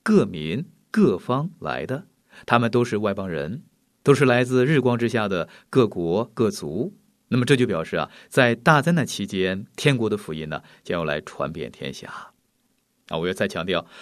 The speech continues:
十四万四千个见证人是在大灾难的七年间所成就的，这是两千多年来教会啊，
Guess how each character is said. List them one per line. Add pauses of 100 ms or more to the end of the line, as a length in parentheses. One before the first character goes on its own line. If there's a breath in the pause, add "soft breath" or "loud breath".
(160 loud breath)
十
四
万
四
千
个
见
证
人
是
在
大
灾
难
的
七
年
间
所
成
就
的， (380 loud breath)
这
是
两
千
多
年
来
教
会
啊，